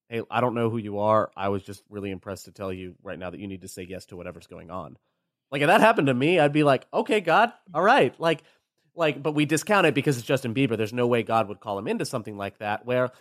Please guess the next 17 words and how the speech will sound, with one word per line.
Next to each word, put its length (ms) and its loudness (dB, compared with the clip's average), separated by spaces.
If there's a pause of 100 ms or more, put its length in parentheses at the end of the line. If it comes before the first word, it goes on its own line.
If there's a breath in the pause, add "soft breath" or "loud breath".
(140 soft breath)
well, 140 -2
sometimes 600 -2 (680)
you, 180 -6 (160)
I 100 2
don't 160 2
know 200 6
what's 200 4
gonna 140 -2
happen 160 -2
with 80 -6
Justin 280 -10
Bieber. 260 -12 (120)
That's 160 -4
my 80 -2
point. 320 -4 (440)
Um, 320 0 (320)
and 420 -2